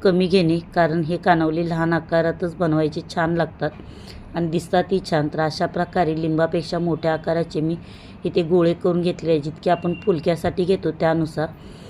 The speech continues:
आपल्याला बनवायचे आहे. तर कोरड्या पिठामध्ये घोळवून गव्हाचे कोरडे पीठ घेऊन हे छान मी आता फुलके जसे लाटतो त्यानुसार पातळ अशी ह्याची एक पारी लाटायची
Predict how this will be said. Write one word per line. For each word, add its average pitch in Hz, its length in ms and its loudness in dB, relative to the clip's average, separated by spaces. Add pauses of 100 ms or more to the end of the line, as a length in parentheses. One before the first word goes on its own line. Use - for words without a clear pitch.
(160)
आपल्याला 175 380 4
बनवायचे 160 520 2 (100)
आहे. 160 200 2
तर 160 120 -4
कोरड्या 165 360 0
पिठामध्ये 165 640 0
घोळवून 170 420 0 (1400)
गव्हाचे 165 360 2
कोरडे 165 360 2
पीठ 175 220 0
घेऊन 170 300 2
हे 160 80 0 (160)
छान 170 220 2
मी 175 120 0
आता 175 220 0 (160)
फुलके 170 300 0
जसे 170 340 -2
लाटतो 180 280 0
त्यानुसार 165 560 0
पातळ 170 520 0
अशी 170 240 -4 (640)
ह्याची 180 380 2
एक 180 140 2 (640)
पारी 165 300 6
लाटायची 165 500 2